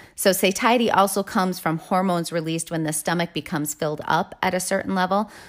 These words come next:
Some foods contain a lot of water or air, so these foods can help create satiety through high volume. So, so people who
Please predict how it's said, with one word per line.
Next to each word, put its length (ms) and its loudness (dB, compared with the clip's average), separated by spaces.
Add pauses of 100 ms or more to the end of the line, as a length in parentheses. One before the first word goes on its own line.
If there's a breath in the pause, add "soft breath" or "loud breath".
(120)
Some 240 4
foods 340 0
contain 360 0
a 60 0
lot 180 0
of 180 -2
water 360 6
or 240 2
air, 360 4
so 200 0
these 320 -4
foods 280 -4
can 180 -4
help 300 -2
create 280 -4
satiety 720 -2
through 220 -8
high 300 -2
volume. 520 -4
So, 200 -6 (300)
so 200 -2
people 400 -2
who 360 -2